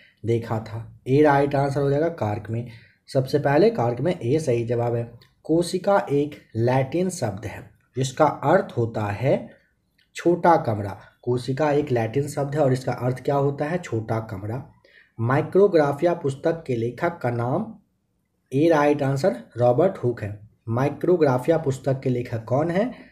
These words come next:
रॉबर्ट हुक हैं। एक जीवित कोशिका की खोज किसने किया? बी राइट आंसर, ल्यूवेनहॉक के द्वारा। एक जीवित कोशिका की खोज ल्यूवेनहॉक के द्वारा किया गया था। कोशिका सिद्धांत किसने दिया?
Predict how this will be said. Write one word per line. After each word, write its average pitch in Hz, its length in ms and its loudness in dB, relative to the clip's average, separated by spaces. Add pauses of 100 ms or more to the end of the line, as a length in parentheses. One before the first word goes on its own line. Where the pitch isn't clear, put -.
(160)
रॉबर्ट 127 520 4
हुक 107 180 -2
हैं। 123 420 -8 (320)
एक 175 340 4
जीवित 151 360 2
कोशिका 143 520 0
की 139 160 -2
खोज 165 440 2
किसने 131 320 -4
किया? 110 480 -4 (560)
बी 120 220 0
राइट 127 360 4
आंसर, 101 340 -8 (180)
ल्यूवेनहॉक 135 680 2
के 135 60 2
द्वारा। 104 380 -2
एक 147 220 2
जीवित 147 380 0
कोशिका 127 440 0
की 113 140 -6
खोज 214 360 6 (600)
ल्यूवेनहॉक 127 600 2
के 131 80 -2
द्वारा 123 260 2
किया 107 340 -2
गया 107 260 -4
था। 170 380 -8 (320)
कोशिका 190 500 2
सिद्धांत 156 560 -2
किसने 107 340 -4
दिया? 117 440 -4